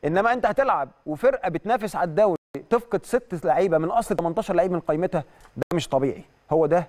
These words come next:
اللي مش طبيعي. فالحقيقة إحنا بناشد اتحاد كرة اليد إنه يراجع القرار ده لو لسه فيه طبعًا إمكانية لهذا، ولكن إحنا كلنا ثقة في لعيبتنا والمدير الفني، إن شاء الله إن إحنا سنقاتل وهنلعب،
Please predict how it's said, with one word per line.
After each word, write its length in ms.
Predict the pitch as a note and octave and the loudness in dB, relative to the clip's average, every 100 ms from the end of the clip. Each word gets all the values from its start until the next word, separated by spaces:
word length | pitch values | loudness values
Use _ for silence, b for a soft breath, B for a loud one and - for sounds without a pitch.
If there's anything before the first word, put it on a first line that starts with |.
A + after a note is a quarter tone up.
| - | -4
اللي 140 | C#3 | -4
مش 140 | C3 - | -4 -8
طبيعي. 280 | G2 - - - | -12 -12 -18 -8
فالحقيقة 380 | - D3 G#3+ A#3+ | -4 0 2 2
إحنا 160 | F#3+ | 0
بناشد 400 | F3 G#3 A3 D#3+ - _ _ _ _ | 0 2 0 -2 -12 _ _ _ _
اتحاد 180 | - F3 | -6 -4
كرة 160 | F#3 F#3 | -2 -4
اليد 240 | D#3 G3+ E3 _ _ _ _ _ b b b b b b b _ _ _ - | 2 0 0 _ _ _ _ _ b b b b b b b _ _ _ -4
إنه 200 | D3 E3 | 2 4
يراجع 320 | E3+ G#3+ F3+ | 4 2 0
القرار 320 | C#3 E3+ F3+ | 0 0 0
ده 200 | G3 G#3 A3 _ _ _ _ | 2 -2 -4 _ _ _ _
لو 320 | C#3+ F#3 C4+ G3+ | 0 2 2 2
لسه 300 | A3 - F3+ | -2 -2 -4
فيه 280 | F3+ D3+ G2+ | -4 -8 -2
طبعًا 300 | D#3 B2+ A2+ - _ _ | 0 0 -2 -14 _ _
إمكانية 360 | C#3+ D3+ D#3 E3 | -4 -2 2 2
لهذا، 400 | C3+ D#3 E3 A#3+ - _ _ _ _ _ | 2 0 0 -4 -6 _ _ _ _ _
ولكن 400 | D#3+ A3 C4 G#3 | 0 2 0 -2
إحنا 160 | F3 F#3 | -4 -6
كلنا 280 | F#3 G#3 | -4 -4
ثقة 300 | F#3 - - - _ _ _ _ | -4 -6 -12 -20 _ _ _ _
في 60 | C#3+ | -2
لعيبتنا 480 | C3+ F3 F#3 F3+ - _ _ _ _ | 0 0 -2 -6 -6 _ _ _ _
والمدير 360 | C#3 C#3 C#3 E3 | -2 0 2 0
الفني، 400 | C#3+ E3+ F#3 F3 _ - | 0 -4 -4 -6 _ -8
إن 100 | C3+ | -4
شاء 340 | F3 G#3 E3+ | 2 2 2
الله 200 | C#3 D#3+ | 0 0
إن 80 | D#3+ | 0
إحنا 180 | D3 C#3 | -6 -8
سنقاتل 580 | C#3 B2+ - F#3 F#3+ | -8 -6 0 0 2
وهنلعب، 440 | D#3 C#3 D#3+ D#3 | -2 0 2 0